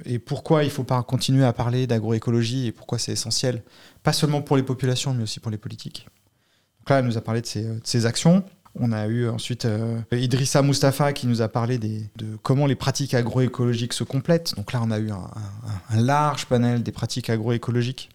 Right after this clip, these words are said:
euh, dans des régions qui sont parfois, euh, particulièrement sèches. Donc, euh, c'est, là, c'était un retour d'expérience. On a ensuite eu un zoom très, très, très ciblé.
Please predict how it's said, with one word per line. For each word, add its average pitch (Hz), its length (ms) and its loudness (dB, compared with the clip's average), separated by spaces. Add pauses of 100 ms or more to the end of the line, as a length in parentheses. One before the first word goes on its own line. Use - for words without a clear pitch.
(600)
euh, 110 140 0
dans 110 140 2
des 117 100 4
régions 117 240 2
qui 113 140 -4
sont 110 160 0
parfois, 107 500 -4 (600)
euh, - 40 -4
particulièrement 120 640 0
sèches. - 420 0
Donc, 110 220 -4
euh, 107 100 -2
c'est, 110 300 -4
là, 110 180 -6
c'était - 220 -6
un 113 100 -4
retour 113 220 -8
d'expérience. 151 640 0
On 113 140 2
a - 20 4
ensuite 113 340 -4
eu 120 60 -2
un 113 120 0
zoom 120 260 -2
très, - 240 0
très, - 240 -2
très - 200 -4
ciblé. 139 380 -4